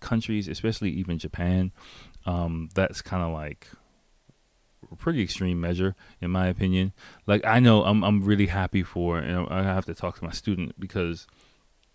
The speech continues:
one of my students, her, who I t-, actually I taught, I teach her mom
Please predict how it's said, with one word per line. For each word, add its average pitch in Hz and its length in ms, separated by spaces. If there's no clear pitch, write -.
one 113 240
of 135 80
my 101 120
students, - 580
her, 107 240
who 104 460
I 104 360
t-, - 220
actually 92 340
I 78 40
taught, - 360
I 92 100
teach - 240
her 117 100
mom 85 460